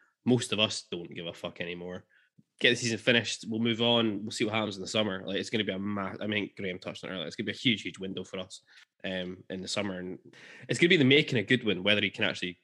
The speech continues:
cope with this job or not. It's the, the initial signs haven't been, you know, great, but I'm gonna give him the benefit of the doubt here in the fact he's inherited a team.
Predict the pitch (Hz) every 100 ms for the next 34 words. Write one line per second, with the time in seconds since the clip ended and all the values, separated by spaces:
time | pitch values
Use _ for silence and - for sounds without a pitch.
0 | _ _ _ - - 123 95 104 92 -
1 | 98 92 95 95 - _ 113 - 117 139
2 | 135 139 151 175 165 147 135 123 117 120
3 | 113 98 85 _ _ _ _ _ 107 92
4 | 90 _ _ _ 107 107 98 - - _
5 | _ _ _ - - 107 - - _ _
6 | _ _ 117 120 131 123 123 113 113 110
7 | 98 95 110 113 110 90 - 95 - 98
8 | 92 104 107 - 101 - 104 92 87